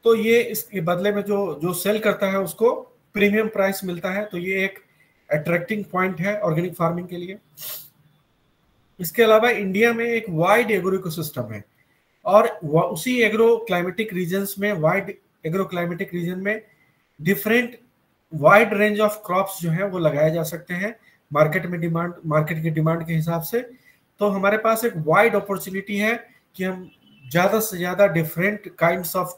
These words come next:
Organic crops को ग्रो करके उसको हम जो है जहां भी market की demand हो वहां supply करें। तो इसके अलावा <clears throat> health conscious point of view से भी organic farming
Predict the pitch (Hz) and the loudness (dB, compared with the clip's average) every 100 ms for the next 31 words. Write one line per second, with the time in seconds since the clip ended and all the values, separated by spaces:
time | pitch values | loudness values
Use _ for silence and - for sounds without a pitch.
0 | _ _ _ _ _ _ - 151 151 180 | _ _ _ _ _ _ 0 2 2 0
1 | 202 - 170 175 - - 185 160 165 170 | -2 -6 -2 0 -2 -6 -6 -2 0 0
2 | 175 165 226 226 _ _ _ _ 170 - | -4 -2 -2 -4 _ _ _ _ -10 -4
3 | 196 175 190 175 175 180 185 139 160 196 | -2 -2 -4 -4 -2 -2 -4 0 2 4
4 | 196 190 165 160 175 - 160 156 160 165 | 2 0 0 -2 -4 -6 -2 0 0 -2
5 | 196 175 156 156 143 127 120 117 - _ | -6 -6 -6 -6 -4 -6 -6 -12 -16 _
6 | _ _ _ _ _ _ _ 220 - 214 | _ _ _ _ _ _ _ -8 -6 0
7 | 220 214 214 240 220 - - 294 254 - | 6 6 6 4 0 -4 2 2 2 -2
8 | - _ _ _ _ _ _ _ _ _ | -8 _ _ _ _ _ _ _ _ _
9 | _ _ _ _ _ _ _ 202 254 254 | _ _ _ _ _ _ _ 4 4 2
10 | - 220 214 240 233 - 202 202 220 185 | -2 -4 0 0 -2 0 0 0 -2 -2
11 | 208 220 196 208 - - 165 175 185 - | -2 -2 -2 -4 -6 -6 -4 -4 -6 -2
12 | 170 170 190 | -2 -2 -4